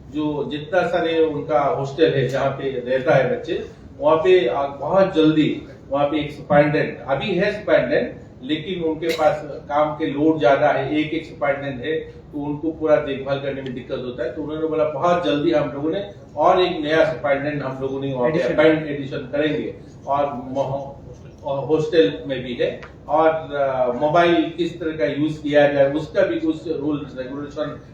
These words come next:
Speaker 1: बनाया जाए, क्या है, एक उसके विषय को-, के ऊपर भी चिंता उन्होंने व्यक्त किया है। तो मेरे ख्याल में इस विषय भी बहुत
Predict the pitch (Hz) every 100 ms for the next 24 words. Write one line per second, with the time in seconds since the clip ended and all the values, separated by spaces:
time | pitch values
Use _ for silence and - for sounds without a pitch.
0 | - 135 156 160 156 147 139 - 143 135
1 | 127 127 127 160 165 190 - 185 185 156
2 | 160 151 147 143 156 147 147 147 180 240
3 | - - - 147 135 139 127 - 127 127
4 | 123 120 123 120 - 160 151 151 147 135
5 | 147 156 170 165 165 170 170 151 147 -
6 | - 170 170 170 175 170 - - - 135
7 | 147